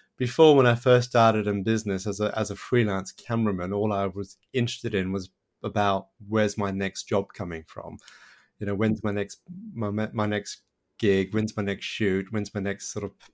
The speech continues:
my, my next invoice I can send out?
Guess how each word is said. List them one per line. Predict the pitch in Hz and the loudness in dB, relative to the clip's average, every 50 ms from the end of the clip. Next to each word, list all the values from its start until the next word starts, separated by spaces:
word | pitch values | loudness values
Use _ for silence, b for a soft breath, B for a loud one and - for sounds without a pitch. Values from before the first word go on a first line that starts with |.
| _ _ | _ _
my, | - 107 104 95 95 92 _ _ _ _ _ | -8 -6 -6 -6 -6 -10 _ _ _ _ _
my | 113 107 107 | -4 -4 -2
next | 101 107 104 - | -2 -2 -4 -2
invoice | - 104 104 98 95 92 98 92 - 101 | -2 -2 -2 -2 -4 -6 -8 -6 -8 -12
I | 101 | -8
can | - 104 | -8 -10
send | - - 107 101 98 | -4 -4 -2 -2 0
out? | 98 101 92 87 90 - | 0 0 0 -2 -4 -6